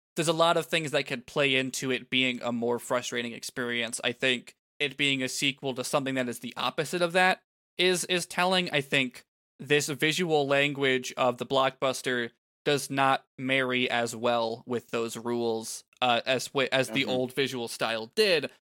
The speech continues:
Speaker 1: Although I've seen plenty of blockbusters with rules I didn't fucking care about and enjoyed them. Um, I was trying to think of an example and I can't, but,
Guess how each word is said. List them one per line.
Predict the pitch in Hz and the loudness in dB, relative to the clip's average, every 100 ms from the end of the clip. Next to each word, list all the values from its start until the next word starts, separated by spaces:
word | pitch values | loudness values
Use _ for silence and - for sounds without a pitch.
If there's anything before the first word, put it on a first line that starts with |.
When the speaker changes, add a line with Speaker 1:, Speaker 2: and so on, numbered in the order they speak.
| - | -2
Speaker 1:
Although | 247 254 311 | 2 6 6
I've | 226 226 | 6 2
seen | 247 196 | 0 -4
plenty | - 160 139 | -4 -4 -4
of | - | 0
blockbusters | 131 123 127 117 123 120 | 0 2 0 -2 -4 -6
with | 117 | -8
rules | 120 120 117 | -4 -2 0
I | 117 | -2
didn't | 120 | -4
fucking | - 135 120 117 | -4 -2 -2 -6
care | 110 127 120 | -6 -2 -2
about | 117 113 | -2 -4
and | 110 | -8
enjoyed | 113 120 120 110 | -8 -4 -2 -2
them. | 113 107 - _ _ - | -6 -8 -12 _ _ -2
Um, | 135 127 | 2 2
I | |
was | 123 | 2
trying | - 139 131 | 0 0 0
to | |
think | 139 131 | -2 -2
of | 120 | -2
an | 120 | -4
example | 113 123 117 117 | -2 -2 0 -2
and | 110 | -4
I | |
can't, | 110 127 113 - | -6 -4 -4 -2
but, | 127 120 | 0 0